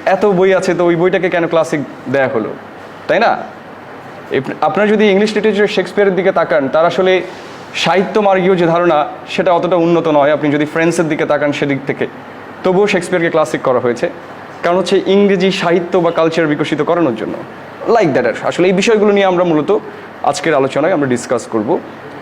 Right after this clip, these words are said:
তো first of all আমরা কথা বলবো যে আসলে জ্ঞান কিভাবে আসছে বা আমরা জ্ঞান বলতে কি বুঝি,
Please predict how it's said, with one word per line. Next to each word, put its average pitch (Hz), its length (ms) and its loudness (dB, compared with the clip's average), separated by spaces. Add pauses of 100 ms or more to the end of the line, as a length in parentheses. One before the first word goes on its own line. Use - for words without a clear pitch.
(220)
তো 196 140 2
first 220 220 2
of 240 60 4
all 240 140 4
আমরা 214 280 4 (140)
কথা 185 180 2
বলবো 214 220 2
যে 202 120 4
আসলে 185 240 2 (100)
জ্ঞান 180 300 4
কিভাবে 160 380 2
আসছে 113 320 -2 (300)
বা 143 120 2
আমরা 175 140 4
জ্ঞান 165 320 2
বলতে 185 320 2
কি 208 140 2
বুঝি, 131 260 -2